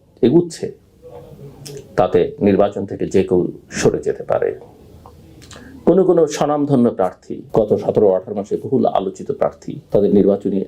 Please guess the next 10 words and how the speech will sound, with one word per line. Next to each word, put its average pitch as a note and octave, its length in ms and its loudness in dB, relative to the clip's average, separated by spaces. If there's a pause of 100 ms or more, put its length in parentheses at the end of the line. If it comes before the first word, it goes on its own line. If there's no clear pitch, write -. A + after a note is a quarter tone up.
(120)
এলাকায় G2+ 400 -2 (520)
কোনো - 200 2
কর্মকাণ্ড F#2 400 0 (100)
এখনো - 280 -8
শুরু - 140 -4 (100)
করেননি। - 340 0 (160)
কথা D#3+ 240 2
যদিও F3 280 6
আছে E3 240 -2
যে D3+ 60 0